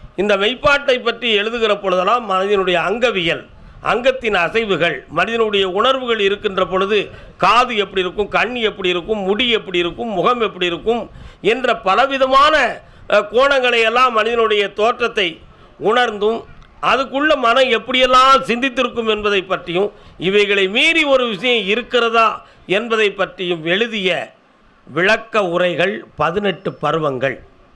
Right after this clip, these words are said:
இந்த பதினெட்டு பருவங்களுமே மனோதத்துவத்தை பற்றி சொல்லக்கூடியது தான். இந்த மனோதத்துவ நிபுணர்கள் அதை கரை கண்டு படித்திருந்தால் இந்த அமானுஷ்ய சக்தியை பற்றி அவர்கள் வெளிப்படுத்துகிற பொழுது ஒரு சின்ன வார்த்தை தான் சொன்னார்கள்.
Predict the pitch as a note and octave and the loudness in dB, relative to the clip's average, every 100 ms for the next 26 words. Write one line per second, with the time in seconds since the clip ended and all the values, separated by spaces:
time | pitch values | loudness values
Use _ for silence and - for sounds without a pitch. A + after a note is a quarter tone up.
0 | - - - - F3 G3+ F#3+ G3 A3+ D4+ | -20 -20 -20 -6 -2 0 0 2 2 0
1 | C4 B3+ G#3 G3+ A#3 G#3 G3 G3 B3 G#3 | -2 -2 0 0 0 0 0 0 0 2
2 | F3+ A#3 A3 G3 F#3+ F3 D3 E3 G3+ F3 | 2 2 0 -2 -2 -2 -2 -4 -4 -2
3 | D3+ C#3+ C3+ B2+ A2 C#3+ - - - - | -2 -4 -4 -4 -2 -4 -4 -14 -20 -20
4 | _ _ - - - F#3 A3+ A3 G#3 A3 | _ _ -20 -20 -8 -4 0 2 2 2
5 | D#4+ D#4+ D4 C4+ B3+ A#3 A#3 B3+ A#3 A3+ | 2 2 0 2 2 2 0 0 2 0
6 | A3+ F#3 F3+ E3+ F3+ F#3+ B3 A#3+ C4 B3+ | 0 -2 0 -2 0 0 2 0 0 -4
7 | - G#3 G#3 G3+ F3+ D#3 D#3+ F3+ A#3+ - | 0 0 0 -2 0 0 2 2 0 -6
8 | - - - - _ - A#3 B3+ A3+ A3+ | -18 -20 -20 -20 _ -4 0 2 2 4
9 | D4+ D#4 C#4 B3 A3+ G3+ G3+ A3 G#3 G#3 | 4 4 2 0 0 0 -2 -2 -2 -2
10 | A#3 G#3 G3+ G3+ F3+ F#3 A3 G#3+ G3 F#3 | 0 0 2 0 0 0 0 -2 0 0
11 | F3+ F3+ G#3 A#3+ G#3 - A#3 C4 G#3+ G3+ | 0 0 0 0 0 -2 0 0 2 0
12 | G3 F#3 F#3 E3 D#3+ E3+ D3+ F#3 A#3 | 0 0 0 -2 0 0 0 -2 -4